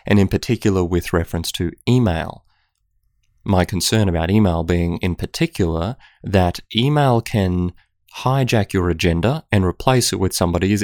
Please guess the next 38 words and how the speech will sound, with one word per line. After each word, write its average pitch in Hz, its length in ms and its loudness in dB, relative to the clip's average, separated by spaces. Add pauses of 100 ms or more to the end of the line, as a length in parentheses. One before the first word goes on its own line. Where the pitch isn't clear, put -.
(100)
else's 131 600 0 (100)
agenda. 85 460 -2 (520)
And 113 140 2
that's 131 220 2
not 127 260 2
going 98 320 4
to 98 80 -2
be 90 400 2 (300)
beneficial 90 960 -2 (460)
if 104 240 0
you 101 180 2
have 101 220 0
important 104 460 2
things 90 220 0
that - 120 -6
you 92 60 -2
want 90 140 0
to 87 40 -4
get 85 220 -2
done 87 300 2
and 87 100 0
they 85 100 0
constantly 95 540 -4
get 85 140 -4
hijacked 87 580 -2
by 85 340 2 (220)
supposedly 95 800 2
urgent 85 340 0
things 87 360 0
that 85 180 -2
other 120 200 2
people 87 340 -2
have 92 180 -6
determined 82 580 -2 (260)
you 90 140 0
should 85 220 0
do 80 160 0
first. - 580 -4